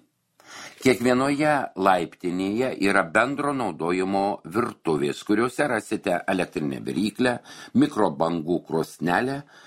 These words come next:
elektrinį virdulį ir šiltą vandenį. Velkama patalinė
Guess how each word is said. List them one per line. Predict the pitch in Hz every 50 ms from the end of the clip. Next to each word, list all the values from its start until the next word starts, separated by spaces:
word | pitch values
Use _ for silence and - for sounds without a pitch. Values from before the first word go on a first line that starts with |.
| - - - _
elektrinį | - 98 98 98 95 - - - 92 90 85 80 73 67 58
virdulį | 58 - 120 131 135 131 - 135 123 120 123 120 - -
ir | - - 80 71
šiltą | - - - 98 98 98 107 90 76
vandenį. | 64 58 - - - - - - - - - _ _ _ _ _ _ _ _ _ _ _ _ _ _ - - - - - - - -
Velkama | - 80 95 113 117 113 - - 127 127 139 139 131
patalinė | - _ - 95 90 87 - - 90 87 90 92 95 98 98 101 101 113